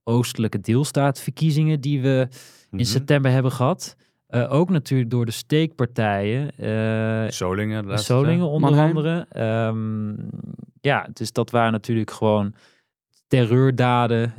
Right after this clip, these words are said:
Speaker 1: Eh, uitgeprocedeerde asielzoekers waren dat, of eentje uit, uit Syrië.
Speaker 2: Ja.
Speaker 1: En in Mannheim, dat was, eh, dat was een Afghaan, hè? Dat zijn allemaal jonge mannen,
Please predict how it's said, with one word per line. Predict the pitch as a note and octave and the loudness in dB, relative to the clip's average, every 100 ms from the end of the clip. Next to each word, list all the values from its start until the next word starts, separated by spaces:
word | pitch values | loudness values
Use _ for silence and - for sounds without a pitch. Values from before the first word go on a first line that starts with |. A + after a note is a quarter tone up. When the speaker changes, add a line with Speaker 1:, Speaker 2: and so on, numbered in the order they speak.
| - | -8
Speaker 1:
Eh, | G#2 G#2+ G#2+ G#2 G2+ - _ _ | -4 -2 0 -2 -4 -8 _ _
uitgeprocedeerde | - A2+ - - A2+ - G2+ G#2+ G#2+ G2 - | -2 0 -2 -2 -2 -2 -2 0 2 0 -2
asielzoekers | G#2+ G2+ A#2+ C3+ B2 A#2 A2 | -4 -2 0 0 0 0 -4
waren | - A2 A2+ G#2+ G2+ | 0 2 2 2 0
dat, | G#2 G2+ - - | 0 -2 -6 -8
of | G#2 - | -6 -2
eentje | G#2+ G#2+ - - | 0 0 0 -2
uit, | - - - | -2 -4 -8
uit | - - G#2+ | -8 -4 -4
Syrië. | - D3+ D3+ C3+ B2 A2 A#2 _ _ | -2 0 2 2 0 -2 -6 _ _
Speaker 2:
Ja. | F#2 D#2+ - _ _ _ | -16 -16 -16 _ _ _
Speaker 1:
En | - A#2+ | 0 4
in | A2 | 4
Mannheim, | G#2+ C3+ A2+ G#2 A2 C#3 | 4 4 4 2 2 0
dat | A#2 - | -2 -2
was, | A2 - - | -4 -4 -4
eh, | A#2 A2+ G#2+ | -2 -2 -2
dat | A2 A#2+ | -4 -4
was | A2+ | -4
een | A#2+ | -4
Afghaan, | A2+ - B2+ F#2+ F#2+ | -6 -2 -2 0 -2
hè? | C#3+ | -4
Dat | C3+ | -4
zijn | - A#2 | -2 -2
allemaal | A2+ - C3+ C#3 A#2+ | -4 -4 -2 2 2
jonge | A#2 A#2 | 2 2
mannen, | A2+ A2+ C3+ E3+ | 2 2 2 0